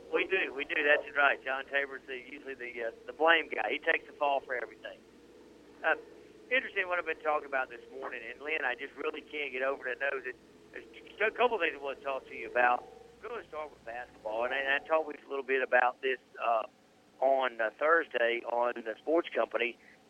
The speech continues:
but it's going through and talked with the show and listeners of the show today. I, I watched, Lynn, I went and put four games from the S E C venue on a, a Watch E S P N. It's a, I have a Watch E S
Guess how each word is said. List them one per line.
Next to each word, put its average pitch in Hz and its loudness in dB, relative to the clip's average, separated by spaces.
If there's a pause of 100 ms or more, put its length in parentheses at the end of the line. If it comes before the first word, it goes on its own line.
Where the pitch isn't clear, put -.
but - 8
it's 143 -2
going 190 8
through 139 2
and 131 0
talked 123 6
with 120 -14
the 120 -6 (100)
show 123 2
and 120 -2
listeners 117 -6
of 110 -8
the 107 -8
show 120 2
today. 120 10 (280)
I, 127 8
I 127 6 (120)
watched, 190 10
Lynn, 151 2
I 120 10
went 170 0
and 170 -14
put 151 0 (560)
four 233 6
games 120 2 (320)
from 139 2
the 131 0
S 143 2
E 143 -8 (160)
C 135 -4
venue 110 -2
on 131 8
a, 110 6
a 120 6
Watch 151 10
E 143 0
S 127 0
P 95 -14
N. - -20
It's - -8
a, 123 4 (400)
I 123 6
have 135 6
a 117 -6
Watch 151 0
E 147 -8
S 143 -8